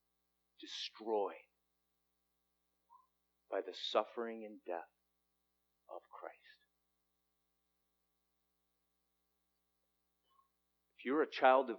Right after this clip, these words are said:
God, you are in no way, shape, or form vulnerable to a destroyed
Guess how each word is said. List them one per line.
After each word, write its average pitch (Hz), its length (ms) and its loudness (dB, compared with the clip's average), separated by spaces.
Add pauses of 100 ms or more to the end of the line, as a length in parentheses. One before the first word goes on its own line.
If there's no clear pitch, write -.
God, 113 280 6 (2000)
you 147 160 10
are 110 160 12
in 101 200 -2
no 127 180 10
way, 139 260 8
shape, 120 440 0
or 120 120 0 (120)
form 95 360 0 (160)
vulnerable 107 460 0 (4000)
to 110 120 -2
a 98 40 0
destroyed 98 600 0